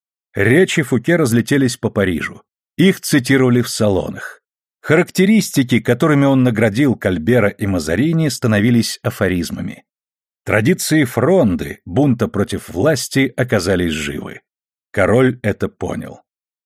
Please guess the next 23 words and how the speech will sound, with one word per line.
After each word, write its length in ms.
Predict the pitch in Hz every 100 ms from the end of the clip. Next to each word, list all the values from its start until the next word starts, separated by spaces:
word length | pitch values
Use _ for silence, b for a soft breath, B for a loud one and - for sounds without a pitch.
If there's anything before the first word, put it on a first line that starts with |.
| _ -
Только 300 | 143 131 139
жестокий 640 | 131 151 - 202 190 185
приговор 560 | - 156 143 131 98 101
Фуке 580 | - 95 - 139 127 - _ _ -
мог 260 | 160 156
преподать 500 | 127 123 123 170 131
хороший 640 | - 101 104 151 - 113 117
урок 520 | 104 87 120 123 - _
вспоминающим 880 | - - 127 113 87 80 76 - 85
фронду. 480 | - 76 60 62 - _ _ _ _ _ _ _ _
В 100 | -
конце 400 | 113 113 - 165
мая 320 | 156 170 165
тысяча 520 | - - 208 208 185
шестьсот 420 | 160 127 - 151 120
шестьдесят 520 | 123 104 107 117 -
третьего 400 | 92 85 78 76
года 480 | 73 151 139 143 -
должен 460 | 98 156 170 170 175
был 140 | 175
начаться 720 | 131 - 131 135 - 135 139 -
судебный 560 | - 113 87 76 80
процесс. 600 | 80 80 - - - -